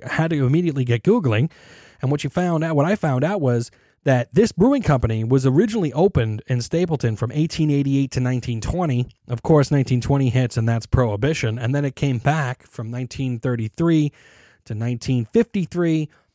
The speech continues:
And then it got sold and passed down, sold and passed down. The name kinda changed a couple times, and it eventually finally closed in nineteen sixty-three. And I think that was the final brewery on Staten Island until, I think,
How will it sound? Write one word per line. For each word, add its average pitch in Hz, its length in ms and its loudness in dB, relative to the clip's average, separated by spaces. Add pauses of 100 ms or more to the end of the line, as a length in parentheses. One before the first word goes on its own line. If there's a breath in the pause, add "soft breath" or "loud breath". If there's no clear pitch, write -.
(240 soft breath)
And 165 140 -4
then 214 140 0
it 202 60 -4
got 190 200 -2
sold 185 440 4
and 151 100 2
passed 160 320 -4
down, 151 240 -2
sold 151 240 0
and 135 100 -4
passed 131 320 -4
down. 131 200 -2
The 123 80 -2
name 127 240 -2
kinda 117 240 -2
changed 151 400 0
a - 20 -4
couple 135 260 -6
times, 131 380 0
and 123 100 0
it 117 120 0
eventually 123 460 -2
finally 123 600 -2
closed 113 760 -4 (500)
in 120 100 -2
nineteen 135 400 2
sixty-three. 131 680 0
And 101 100 -2
I 107 60 2
think 180 240 -2
that 160 140 0
was 135 120 0
the 120 100 0
final 143 460 0
brewery 117 540 2
on 123 200 0
Staten 135 380 0
Island 113 340 0
until, 120 380 -2
I 120 100 0
think, 139 300 -2